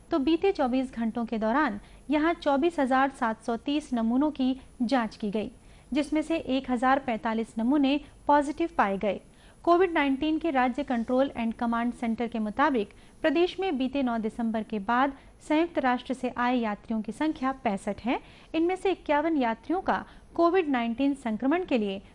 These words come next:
परीक्षण प्रक्रिया जारी है। चौदह यात्री राज्य के बाहर अन्य स्थानों में हैं। जांच प्रक्रिया के दौरान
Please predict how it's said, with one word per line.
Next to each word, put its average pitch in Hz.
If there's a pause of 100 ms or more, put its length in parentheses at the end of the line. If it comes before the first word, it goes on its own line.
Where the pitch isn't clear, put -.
(180)
परीक्षण 339
प्रक्रिया 240
जारी 208
है। 208 (420)
चौदह 277
यात्री 254
राज्य 226
के 220
बाहर 269 (260)
अन्य 320
स्थानों 220
में 208
हैं। 214 (480)
जांच 320
प्रक्रिया 370
के 339
दौरान 254